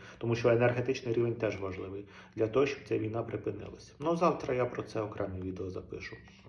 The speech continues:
Перша карта, карта священника, карта захисту вищих сил падає.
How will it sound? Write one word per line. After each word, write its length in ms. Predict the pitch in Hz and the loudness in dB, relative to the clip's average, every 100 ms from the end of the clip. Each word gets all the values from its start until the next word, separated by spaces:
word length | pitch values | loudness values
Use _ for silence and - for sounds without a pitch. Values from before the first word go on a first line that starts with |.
| - - _ _ - - - - - - - - - | -20 -20 _ _ -4 -4 -10 -12 -12 -20 -20 -20 10
Перша 320 | 151 - 139 | 10 12 6
карта, 360 | - 113 - | 8 6 6
карта 360 | 113 127 - 110 | 6 8 8 4
священника, 760 | - 113 - - 123 151 160 | -2 -2 0 2 2 2 0
карта 380 | 151 147 135 143 | 6 8 8 6
захисту 520 | 127 135 - 135 - | 8 8 8 0 0
вищих 360 | 123 123 - - | 2 2 0 -6
сил 340 | - 120 117 | 0 2 2
падає. 460 | 117 117 113 113 113 | 4 6 6 4 2